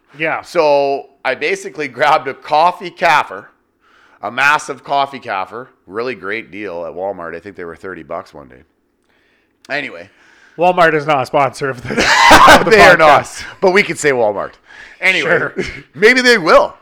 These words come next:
Speaker 1: This is how they get free shit, man. This is, anyways, that's another podcast.
Speaker 2: <laughs> So I filled a coffee caffer, like,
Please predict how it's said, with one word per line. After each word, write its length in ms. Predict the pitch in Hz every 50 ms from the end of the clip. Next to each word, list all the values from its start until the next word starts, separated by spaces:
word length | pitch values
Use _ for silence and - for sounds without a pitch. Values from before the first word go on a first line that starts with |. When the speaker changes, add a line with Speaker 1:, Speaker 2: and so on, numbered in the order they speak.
| _ _
Speaker 1:
This 140 | - 185 180
is 100 | 294 269
how 160 | - 254 247
they 100 | 233 233
get 180 | 226 226 220 214
free 260 | - - - 220 208
shit, 400 | 180 - - - 220 220 214 -
man. 240 | 143 139 147 160 170
This 180 | 185 180 - 202
is, 120 | 214 - - - -
anyways, 420 | 185 180 185 175 156 143 139 139 -
that's 240 | 180 190 180 -
another 260 | 180 175 165 151 139 131
podcast. 640 | - - 147 123 123 - - 127 110 110 170 131 - - - -
Speaker 2:
<laughs> 140 | - - -
So 300 | - - 208 180 170 160
I 160 | 147 160 160
filled 360 | 156 - - 180 185 208 226 233
a 80 | - - _ _ _ _ _ _ _
coffee 400 | - 165 156 165 165 214 - 196
caffer, 640 | 190 - 156 139 131 123 - 131 131 139 160 156 _ _ _ _ _ _ _ _ _ _ _ _ _ _ _ _ _ _ _ _ _ _ _ _ -
like, 260 | 147 139 143 143 135